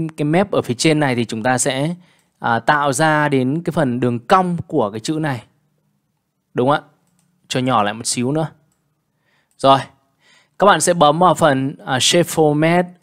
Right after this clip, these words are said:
ở trong phần Text Effects. Thì chúng ta sẽ chọn phần Transform. Và đây, nó sẽ có một cái tính năng, à, rất là tuyệt vời để giúp cho chúng ta có thể tạo ra cái đường cong của các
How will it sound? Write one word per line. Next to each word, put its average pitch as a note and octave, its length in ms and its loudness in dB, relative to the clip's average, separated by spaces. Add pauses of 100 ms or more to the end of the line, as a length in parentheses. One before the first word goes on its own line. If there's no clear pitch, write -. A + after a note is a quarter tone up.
ở C3+ 120 0
trong D#3+ 220 0
phần C3+ 260 2
Text - 400 -2 (320)
Effects. D3+ 540 0 (420)
Thì C3+ 140 -2
chúng C#3 160 -2
ta D3+ 140 4
sẽ D#3 80 2
chọn D3+ 260 -2
phần B2+ 100 -2
Transform. D3 720 4 (680)
Và C3+ 180 4
đây, D#3 160 4 (300)
nó C#3 140 -2
sẽ D#3+ 160 0
có C#3 240 4
một E3 120 2
cái C#3+ 100 -2
tính C3 220 -2
năng, C#3+ 260 0 (360)
à, A#2 540 -2
rất D#3+ 160 2
là F#3 100 2
tuyệt C3 220 0
vời B2 260 4
để A2+ 120 0
giúp D3+ 220 0
cho D3+ 100 -4
chúng B2 120 -4
ta B2+ 80 0
có C3 80 -6
thể B2 120 -6
tạo A#2 300 -6
ra B2 220 -2
cái B2+ 100 -4
đường B2 160 -2
cong D3+ 340 0
của A#2 160 0
các G#2+ 180 -8